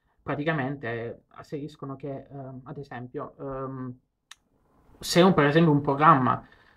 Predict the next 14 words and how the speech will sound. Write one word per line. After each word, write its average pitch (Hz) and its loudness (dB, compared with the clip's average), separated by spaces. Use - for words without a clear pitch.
ehm, 131 -6
aveva 151 0
delle 147 -4
forti - -10
potenzialità 139 -8
ma 110 -12
non 120 -14
è 139 -16
stato 165 -10
sviluppato 147 -10
correttamente 139 -10
nella 120 -10
fase 143 -14
iniziale 160 -12